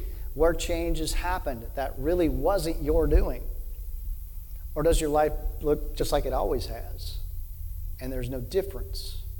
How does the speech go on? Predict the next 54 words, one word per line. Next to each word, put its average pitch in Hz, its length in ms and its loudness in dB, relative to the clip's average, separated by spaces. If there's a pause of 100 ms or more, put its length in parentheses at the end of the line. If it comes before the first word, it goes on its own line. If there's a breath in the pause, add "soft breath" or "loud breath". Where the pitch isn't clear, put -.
(540 loud breath)
Do 147 100 0
you 156 440 4
love 135 400 0
your - 140 0
church? - 680 -2 (920)
Not 143 180 -2
just 175 220 -2
the 147 60 -4
people 170 340 -2
you 127 140 0
like, - 440 0
but 127 120 -4
do 131 80 -6
you 143 100 -4
love 131 260 -2
your 143 100 -4
church 127 300 -4
as 147 80 -4
a 139 80 -2
whole? 160 280 0
Are 120 120 -2
you 127 200 0
a 117 40 -2
blessing 123 540 0 (400 loud breath)
and 143 140 0
asset 175 560 0
to 139 100 -4
your 135 160 -2
church? 165 400 -2
And 147 80 2
you 160 60 2
can 160 100 0
think 214 160 0
about 139 240 2
that. 127 160 -2
Well, 151 160 2
what 180 140 4
did 190 120 2
I 170 80 6
think 175 220 4
about 147 220 4
church 151 260 2
before 117 340 0
I 135 60 4
was 139 160 -2
saved? 113 200 -2
I 131 40 -4
probably 160 240 2
didn't 127 180 -4
think 131 140 -2
about 139 260 -2
it 143 100 -6
at - 100 -4
all. - 340 -6